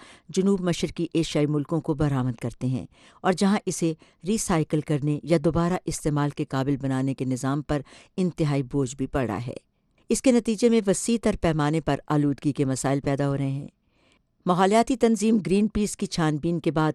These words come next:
یہ معلومات فراہم کی گئی ہیں۔ ماحولیاتی تنظیم کا کہنا ہے کہ اگرچہ متمول ممالک اپنے ترقی یافتہ ریسائیکلنگ کلیکشن سسٹم کے بارے میں شیخی بگھارتے ہیں، لیکن پلاسٹک کو پھر بھی اکثر برآمد کرتے ہیں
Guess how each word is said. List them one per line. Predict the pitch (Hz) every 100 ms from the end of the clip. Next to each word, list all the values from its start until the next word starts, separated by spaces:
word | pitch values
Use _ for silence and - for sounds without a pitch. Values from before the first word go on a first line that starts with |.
| - -
یہ | 165
معلومات | 175 151 143 139 135 -
فراہم | 139 131
کی | 123 120
گئی | 117 120
ہیں۔ | 127 - _ _ _ -
ماحولیاتی | 180 180 208 208
تنظیم | 185 185 151 180
کا | 160
کہنا | 156 151 170 165
ہے | 170
کہ | 175 -
اگرچہ | 156 185 -
متمول | 165 151 143 151 135 160
ممالک | 147 139 135 139 - - - -
اپنے | 165 180
ترقی | - 180 - 202
یافتہ | 170 147 -
ریسائیکلنگ | 156 143 - 139 139 156 151
کلیکشن | - 139 143 - 175
سسٹم | 160 135 - 147
کے | 131 127
بارے | 127 156
میں | 156 92 - _ _ -
شیخی | - - 190 208
بگھارتے | 165 156 147 131 -
ہیں، | 131 120 - _ _ _ -
لیکن | 180 175 233 285 _ _ _ -
پلاسٹک | 175 160 - 160
کو | -
پھر | - 135
بھی | 135
اکثر | 170 - 170
برآمد | 165 156 156 160
کرتے | 156 143 151
ہیں | 151